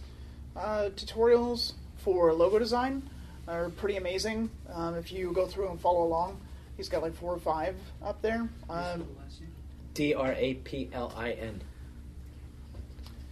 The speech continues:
Speaker 1: Yeah, he's, he's got, um, that's just a great resource, uh, Skillshare. And honestly, Google, YouTube, it's
Speaker 2: <laughs>
Speaker 1: situational.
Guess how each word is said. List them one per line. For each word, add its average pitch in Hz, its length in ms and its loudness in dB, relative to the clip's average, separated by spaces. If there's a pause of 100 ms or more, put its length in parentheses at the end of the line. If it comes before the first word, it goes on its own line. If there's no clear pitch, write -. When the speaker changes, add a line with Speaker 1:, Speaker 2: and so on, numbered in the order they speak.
(340)
Speaker 1:
Yeah, 165 200 0
he's, 226 420 -4
he's 240 320 4
got, 196 320 12 (220)
um, 165 500 4 (140)
that's 208 180 8
just 208 160 2
a - 20 0
great 170 220 6
resource, 160 560 8 (400)
uh, 160 320 4
Skillshare. 160 640 8 (160)
And 214 560 8 (1040)
honestly, 311 500 12
Google, 320 440 12 (200)
YouTube, 330 480 12 (180)
it's - 240 12
Speaker 2:
<laughs> - 20 10
Speaker 1:
situational. 247 760 12